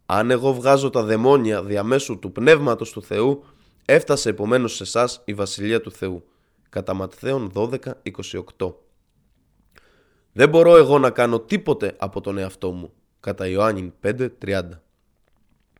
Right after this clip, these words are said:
Διαμέσου του δαχτύλου του Θεού βγάζω τα δαιμόνια. Κατά Λουκάν έντεκα είκοσι.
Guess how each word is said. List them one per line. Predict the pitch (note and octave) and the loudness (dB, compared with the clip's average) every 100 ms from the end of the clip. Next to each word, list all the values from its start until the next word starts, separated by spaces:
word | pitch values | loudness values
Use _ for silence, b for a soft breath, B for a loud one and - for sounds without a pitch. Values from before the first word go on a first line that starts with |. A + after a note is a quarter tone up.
| _ _ _ _ _ _ _ _ _ _ | _ _ _ _ _ _ _ _ _ _
Διαμέσου | F#2 A2 G#2+ A#2 D#3 D#3+ | -2 0 2 4 2 0
του | C#3+ | -4
δαχτύλου | A#2+ A#2 - D3+ D3 | -2 -2 0 0 0
του | C#3 | -4
Θεού | - A#2+ D3+ | 0 2 2
βγάζω | A2 A2+ A2+ G2+ | 2 0 0 -2
τα | G2+ | -6
δαιμόνια. | G2+ G2+ G2+ F#2+ F2+ F2+ _ _ | -4 -4 -6 -6 -12 -16 _ _
Κατά | _ F#2+ G2 | _ -8 -8
Λουκάν | F#2+ F#2+ A2+ B2+ B2+ - | -8 -6 -6 -6 -12 -10
έντεκα | G#2+ A2+ - | -6 -6 -6
είκοσι. | G2+ F#2 E2+ - | -8 -8 -14 -16